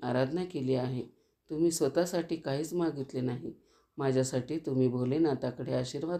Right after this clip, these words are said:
मागितला. हे पक्ष्यांनो, माझी हीच इच्छा आहे की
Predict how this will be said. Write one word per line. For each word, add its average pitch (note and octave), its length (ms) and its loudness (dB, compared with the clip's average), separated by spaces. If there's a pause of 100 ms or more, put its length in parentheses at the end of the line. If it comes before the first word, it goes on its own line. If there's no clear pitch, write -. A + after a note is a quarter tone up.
मागितला. A#2 500 -4 (540)
हे F#3+ 120 0
पक्ष्यांनो, C#3 600 0
माझी C3 340 0
हीच D#3 280 -2
इच्छा C3 280 0
आहे B2 220 2
की - 340 -10